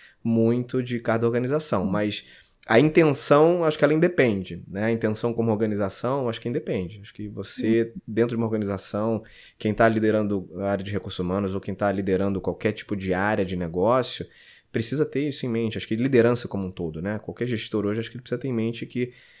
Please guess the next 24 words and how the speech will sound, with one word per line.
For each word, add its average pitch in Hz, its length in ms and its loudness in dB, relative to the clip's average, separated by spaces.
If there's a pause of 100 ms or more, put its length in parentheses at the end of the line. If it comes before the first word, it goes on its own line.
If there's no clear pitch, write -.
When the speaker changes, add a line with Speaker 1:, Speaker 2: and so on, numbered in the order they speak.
(180)
Speaker 1:
eh, 101 320 -2
favorecer, 120 1040 0 (140)
eh, 104 260 -8
oportunidades, 104 840 -4
oferecer 101 460 -4
mobilidade 98 760 0
pras 90 180 -8
pessoas 113 720 -4
é 107 220 -2
um, 127 500 -6 (420)
é 87 60 -10
um 95 80 -2
atrativo 107 480 -4
e - 20 -6
tanto. 110 480 -4 (120)
Speaker 2:
Sim, 262 420 -2
eu 226 100 0
acho 240 300 -2
que 254 180 -2
o 233 60 -4
que 240 100 -8
você 233 240 -6
comentou 220 400 0
sobre, 202 920 -4